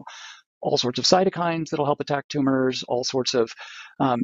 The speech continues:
different molecules, interferons, et cetera, that are not only critical in an antiviral response, but also an anti-cancer response. So, um, when you see that one paper where it suppresses that tol three, seven and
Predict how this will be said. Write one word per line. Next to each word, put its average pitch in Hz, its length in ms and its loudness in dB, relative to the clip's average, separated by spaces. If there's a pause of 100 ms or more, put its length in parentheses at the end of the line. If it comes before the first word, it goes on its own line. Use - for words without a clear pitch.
different - 260 4
molecules, 139 480 2
interferons, 135 580 0
et 139 80 -4
cetera, 165 240 4
that 127 100 2
are 123 160 0
not 165 140 2
only 202 160 2
critical 151 300 -4
in 131 80 0
an 123 140 -6 (100)
antiviral 139 560 2
response, 110 400 -4
but 127 100 -2
also 127 240 0
an 120 80 -8
anti-cancer 117 560 -4
response. - 400 -8 (520)
So, 143 320 4 (100)
um, 123 340 -4
when 147 180 2
you 135 120 4
see - 360 0
that 123 160 2
one 202 180 4
paper 135 260 -2
where 120 140 2
it - 80 -2
suppresses 123 460 -2
that 117 160 0 (200)
tol 117 240 0
three, 143 380 -2
seven 123 280 0
and 117 140 -8